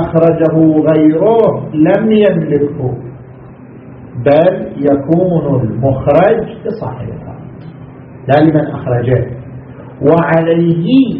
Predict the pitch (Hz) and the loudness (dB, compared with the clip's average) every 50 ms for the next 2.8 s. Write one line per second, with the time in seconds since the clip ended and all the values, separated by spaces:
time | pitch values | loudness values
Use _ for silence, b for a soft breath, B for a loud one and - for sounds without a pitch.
0 | 131 135 135 139 131 123 - - 117 117 117 117 120 - 113 113 - - 113 110 | -6 -6 -6 -6 -6 -6 -6 -6 -6 -6 -6 -6 -6 -6 -6 -8 -6 -6 -6 -6
1 | 113 113 113 - 117 120 - - 110 - - - - - - - - - - 123 | -6 -6 -6 -4 -4 -4 -4 -4 -6 -8 -12 -14 -16 -16 -18 -18 -12 -6 -4 -2
2 | 110 - - - 131 127 - - 107 - - - - - - | -2 -2 -2 0 0 2 0 0 -2 -6 -8 -10 -12 -12 -12